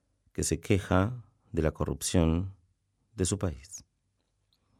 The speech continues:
Un alumno lo graba con el celu, lo viraliza, el profe termina siendo presidente.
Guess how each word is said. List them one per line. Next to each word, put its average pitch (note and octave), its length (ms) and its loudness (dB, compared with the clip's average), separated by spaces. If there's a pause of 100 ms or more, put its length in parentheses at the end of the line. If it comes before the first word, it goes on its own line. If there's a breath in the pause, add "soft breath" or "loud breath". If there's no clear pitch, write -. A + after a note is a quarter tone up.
(500 soft breath)
Un D#3+ 160 10
alumno E3+ 320 12
lo D#3 140 12
graba C#3 260 12
con B2 140 12
el G#2 100 10
celu, C#3+ 360 12
lo A#2+ 140 12
viraliza, A2 560 8
el G#2 100 8
profe G#2 280 6
termina G2+ 340 6
siendo G2+ 280 6
presidente. A2 880 10